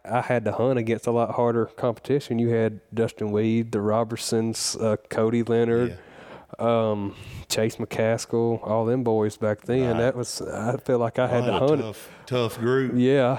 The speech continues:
Speaker 1: I feel like I had to hunt against a, a lot tougher group than, than these kids do now.
Speaker 2: A lot of them hunters are still being really successful.
Speaker 1: Absolutely.
Speaker 2: But, uh, this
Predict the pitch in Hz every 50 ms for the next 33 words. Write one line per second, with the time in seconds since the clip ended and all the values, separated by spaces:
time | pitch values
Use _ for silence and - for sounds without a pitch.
0 | - 113 117 123 - - 127 117 120 120 - 113 - 127 120 110 104 95 113 127
1 | 143 131 113 110 107 104 - - 95 - - 101 104 107 95 - - 113 104 -
2 | - 101 95 101 101 104 104 - _ _ - - 110 110 104 101 98 - - -
3 | - 107 104 104 101 - - - 104 95 - - 104 104 101 95 95 98 101 101
4 | 110 117 113 104 101 104 113 123 127 107 107 127 135 120 110 104 101 98 90 87
5 | 92 82 - 92 - - 123 131 135 123 98 90 95 92 90 87 90 - - -
6 | _ - - 95 113 131 120 95 80 - - - - - - 95 90 90 87 -
7 | - - - - - - - 104 104 - - 92 92 101 117 - - - - -
8 | _ - _ _ _ _ _ _ - - - - - _ - - 80 85 _ _
9 | - 82 80 80 78 76 76 - - - - 101 107 - - - -